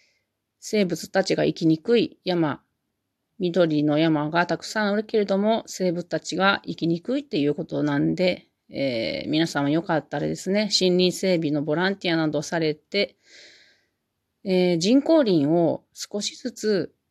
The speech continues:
どんぐりを落とすブナ林などに変えていけれると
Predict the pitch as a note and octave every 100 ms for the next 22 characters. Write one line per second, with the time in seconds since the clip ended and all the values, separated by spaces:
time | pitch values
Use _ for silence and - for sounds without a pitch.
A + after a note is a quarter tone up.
0 | _ F3 B3+ C4+ G3 D3 D3 E3+ E3 D#3+
1 | E3 E3+ A3+ C4+ A#3 F#3 D3+ D3 C#3+ D3
2 | - D#3+ D#3+ E3 D#3+ E3+ E3 E3 - G#3
3 | G#3+ G#3+